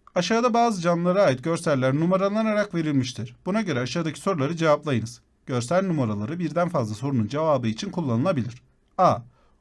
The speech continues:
Omurgalı canlıların numaralarını yazınız. Görselleri incelediğimizde bir, dört, beş, altı, yedi, sekiz, dokuz,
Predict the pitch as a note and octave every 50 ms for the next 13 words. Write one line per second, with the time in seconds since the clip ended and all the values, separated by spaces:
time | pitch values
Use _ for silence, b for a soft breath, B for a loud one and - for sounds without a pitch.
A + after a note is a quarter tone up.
0 | b b - - B3 B3+ A3 D#3+ D3+ D3 D#3 D#3+ F3+ F3 D#3 C3+ C3 D3 F#3+ F#3+
1 | F#3 F3+ E3+ C3+ B2 A#2+ B2+ E3+ G3+ F3+ C3+ G#2+ G#2 G#2+ A2 - - _ _ _
2 | _ _ _ - - F#3+ G3 F3+ - G#3+ G#3 G#3+ G#3+ A3+ A#3+ A#3+ G3+ E3+ D3+ D3
3 | C#3 C3 A#2 A#2+ A#2 A2 A2 G2 G#2+ G#2+ A2 C3 - - - _ _ _ _ _
4 | _ _ - A3+ G#3+ F3 D#3 D#3+ F3 - - _ _ - E3 E3 D3+ C#3 C#3+ C#3
5 | - - - _ - - D#3 D3 C#3+ D3 C#3+ - - - - _ _ - D3+ D#3
6 | D#3 D3+ C3 - - A#2+ A2 A2+ - - - C#3 D3 D3 C#3 B2+ A2+ G#2+ - -
7 | - - - D#3 C#3+ - B2+ A2+ A2 A2+ - _ _ - E3 D#3 C#3+ - A#2+ A2+
8 | A#2 A#2 -